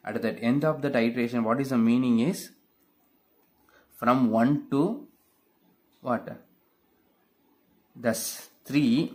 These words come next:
that is, uh, R max is one, sorry, L max is one, R max is a three. Okay, so here the sum is a minus two and here the sum is what? Seven. So I need to return what? One, comma,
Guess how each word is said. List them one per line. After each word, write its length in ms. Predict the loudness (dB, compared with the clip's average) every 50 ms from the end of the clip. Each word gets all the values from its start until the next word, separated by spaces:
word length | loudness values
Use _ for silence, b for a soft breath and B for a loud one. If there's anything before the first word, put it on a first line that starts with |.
| -6 -2
that 140 | 0 2 2
is, 200 | 2 2 0 -2
uh, 140 | -4 -4 -6 -8
R 380 | -10 -6 0 4 4 4 6 6
max 240 | 4 2 2 0 -4
is 140 | -6 -4
one, 640 | -2 0 2 4 4 4 2 2 0 -2 -6 b b b b b b b b _ _ _ -12
sorry, 260 | -6 -4 -2 0 0
L 80 | 0 2
max 240 | 0 0 -2 -2
is 160 | -4 -6 -4 -2
one, 420 | 0 0 0 0 0 -2 -4 -4 -2
R 180 | 2 2 4
max 300 | 4 4 2 0 -2 -4
is 160 | -8 -6 -6 -6
a 80 | -8
three. 540 | -8 -10 -8 -4 -2 0 0 0 -2 -6 B B B B B B -14
Okay, 360 | -14 -12 -10 -10 -10 -10 b b b b b b b _
so 260 | -14 -6 -4 -4 -4
here 240 | -2 0 0 0 2
the 140 | 0 0
sum 260 | 0 0 0 2 2 0
is 160 | -2 -2 0
a 60 | 0
minus 500 | 2 2 2 2 0 0 -2 -4 -6 -6
two 260 | -6 -4 -4 -2 -2 0
and 220 | 0 0 0 0
here 200 | 0 0 0 0
the 100 | 0 -2
sum 260 | -2 0 0 0 2 0
is 180 | 0 -4 -4
what? 360 | -4 -4 -4 -4 -6 -12 -18
Seven. 420 | -12 -8 -6 -6 -4 -6 -8 -10 -12
So 160 | -6 -2 0
I 120 | 2 2
need 200 | 2 2 0 0
to 120 | -2 -2 -2
return 400 | -2 -2 -2 -2 -2 0 0 2
what? 240 | 2 2 0 0 -4
One, 380 | -4 -2 0 0 0 0 -2
comma, 500 | -2 0 0 2 4 2 2 0 -2 -6